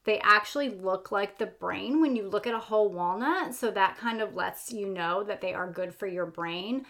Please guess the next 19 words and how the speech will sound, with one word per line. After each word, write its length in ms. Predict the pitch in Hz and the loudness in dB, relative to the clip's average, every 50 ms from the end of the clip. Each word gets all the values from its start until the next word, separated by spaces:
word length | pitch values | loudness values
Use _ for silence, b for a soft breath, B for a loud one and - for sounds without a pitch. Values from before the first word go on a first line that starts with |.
| B B B B B B | B B B B B B
Brazil 540 | - 214 220 220 196 196 196 220 226 240 254 | 0 2 4 4 4 2 2 4 6 6 6
nuts, 480 | 262 262 262 254 254 254 254 247 - - - - - | 6 6 8 8 8 8 6 4 0 -6 -8 -2 2
almonds, 680 | 208 220 233 240 247 247 247 247 240 240 240 240 - | 8 10 10 10 10 8 6 4 4 2 0 0 -2
pistachios, 1040 | - 233 220 - - 226 214 214 220 220 - - 240 233 226 226 220 220 214 214 B B B B B B B - - | -4 -6 -6 -4 2 6 8 8 8 6 2 0 2 2 2 4 2 0 0 -4 B B B B B B B 4 8
all 320 | 277 285 277 294 330 339 | 10 12 12 12 10 8
of 160 | 330 302 269 | 6 2 0
these 400 | 247 269 254 247 247 240 208 214 - | 0 2 4 4 4 4 2 0 -6
nuts 520 | - 214 214 214 214 214 196 - - - - - | -6 -4 0 2 4 2 2 2 -2 -10 -8 -4
that 160 | 202 208 202 | -2 0 0
I 100 | 196 202 | 0 0
just 220 | 202 214 202 - - | 0 -2 -6 -4 0
listed 420 | 208 214 214 214 - - 208 190 | 2 2 2 2 0 -4 -2 -2
are 180 | 190 185 - - - | -2 -4 -4 -6 0
all 440 | 208 220 220 220 226 233 226 208 196 | 4 6 8 8 8 6 4 2 2
really 280 | 208 240 262 277 294 | 4 4 4 4 4
good 220 | 247 262 254 247 - | 4 4 4 4 4
sources 540 | - - 220 208 214 208 - - 202 - | -4 -2 0 0 0 0 -2 -8 -10 -10
of 160 | - - - - | -10 -12 -14 -14
fiber, 760 | - - - 202 208 220 240 233 254 269 294 302 320 320 | -4 6 8 8 8 8 6 2 0 0 0 0 -2 -2